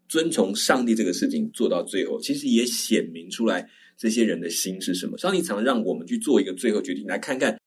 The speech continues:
原来我们的信心，原来我们的所谓的相信，常常是有缺陷的，常常是有保留的。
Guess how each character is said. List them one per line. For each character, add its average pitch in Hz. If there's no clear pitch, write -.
原 -
来 135
我 127
们 90
的 92
信 107
心， 95
原 101
来 123
我 107
们 92
的 95
所 -
谓 131
的 113
相 123
信， 113
常 110
常 110
是 -
有 110
缺 -
陷 -
的， -
常 101
常 110
是 -
有 117
保 -
留 -
的。 -